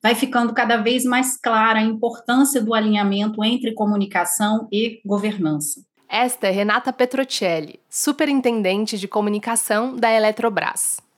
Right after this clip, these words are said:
Speaker 1: Porque a comunicação, ela é fundamental, é essencial para que uma empresa atue de maneira conectada com os seus propósitos, conectada com aquilo que ela quer passar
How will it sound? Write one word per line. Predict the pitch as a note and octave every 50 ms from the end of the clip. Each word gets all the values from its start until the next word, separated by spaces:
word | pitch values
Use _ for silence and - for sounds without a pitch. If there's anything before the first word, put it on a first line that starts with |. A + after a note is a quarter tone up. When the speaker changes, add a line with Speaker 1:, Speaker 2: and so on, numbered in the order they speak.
| _ _ _ -
Speaker 1:
Porque | A3+ G3+ - - - - B3 A#3+ B3 B3 A#3+ A#3 A3+ -
a | G3 G3+
comunicação, | G#3 - B3+ B3+ C4 C4 C4+ - - A#3+ A3+ - - - B3+ B3+ C4+ C4+ C4 A#3+
ela | A3+ A3+ A3+ A3+ A3+ A3
é | A3 A3 A#3 B3 B3+ C4 C4+ C4
fundamental, | C4+ - - C#4 C4 A#3 A3 A3 A3 A3 G#3+ G#3 F#3+ F#3 G3 - - - _ _ _ _ _ _ _
é | - G3 G#3
essencial | G#3 G#3 G3+ - - G#3+ G3+ G3+ - - G3+ E3+ F3+ G3 A3 G#3+ - - _
para | G3 F#3
que | - - G3+
uma | G3 G3+
empresa | G3 F#3 - G3+ G3+ G3 G3+ F#3+ F#3 F#3+ F#3
atue | - - F#3+ F#3 F#3 - - A3+ A3+ A#3 A3+ G#3+ F#3
de | - - G3
maneira | F#3+ F#3 F#3 F#3 F#3 F#3+ G3+ G3+ G3 F#3+ F#3 - - - - - - - - _ _ _ _
conectada | _ - D4 D#4+ D#4+ E4 E4 E4+ - - - B3+ C4+ D#4+ E4 D#4+ D4+
com | D4+ C#4 B3+
os | B3 -
seus | - A#3+ A3+ -
propósitos, | - G#3 G3+ G3 - A3 A3 B3 B3 A#3+ - - - G#3+ -
conectada | - G#3+ G3+ G#3 G#3 G#3+ - - A3+ G#3+ A3+ A3 G3+ G#3 G#3
com | - G#3 G3+
aquilo | G3+ G3+ - - A#3 A#3+ A#3 A3 A3
que | - - A3 G#3+ G3+
ela | G#3 G#3+ G#3+ G#3+ G#3+ G#3 G#3 G3+ G3+ F#3+ F3+ F3 E3+ B2+ - - _ _ _
quer | - - B3+ B3 B3+ C4+ C#4 C4+ C4+ -
passar | - A3 G#3+ - - - - C4+ C#4+ D4+ D4+ -